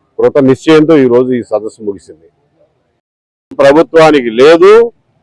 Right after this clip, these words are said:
రెండోది, ప్రభుత్వం ఏమనుకుంటున్నారంటే, "అరే, మనం కంపెనీల మీద ఒత్తిడి పెడితే మానేసి వెళ్ళిపోతారేమో, మన ఇమేజ్ దెబ్బతింటదేమో, ప్రభుత్వ ఇమేజ్, వ్యాపారస్తుల్ని ఎల్లగొడుతున్నారని ఇమేజ్ వస్తుందేమోనని భయపడుతున్నారు."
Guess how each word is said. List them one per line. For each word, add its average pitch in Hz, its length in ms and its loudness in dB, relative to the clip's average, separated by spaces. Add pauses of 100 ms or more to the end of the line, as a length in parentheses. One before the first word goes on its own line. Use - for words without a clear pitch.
(340)
రెండోది, 202 520 2
ప్రభుత్వం 185 420 2
ఏమనుకుంటున్నారంటే, 180 1080 0 (1080)
"అరే, 208 160 2
మనం 202 240 2
కంపెనీల 190 520 2
మీద 185 200 4
ఒత్తిడి 196 260 0
పెడితే 190 280 2
మానేసి 175 460 0
వెళ్ళిపోతారేమో, 175 760 0 (500)
మన 151 140 0
ఇమేజ్ 175 400 2
దెబ్బతింటదేమో, 175 680 2
ప్రభుత్వ 156 420 -2
ఇమేజ్, 160 440 2 (140)
వ్యాపారస్తుల్ని 160 680 0
ఎల్లగొడుతున్నారని 147 920 0
ఇమేజ్ 151 280 -2
వస్తుందేమోనని 135 680 -4
భయపడుతున్నారు." 117 640 -6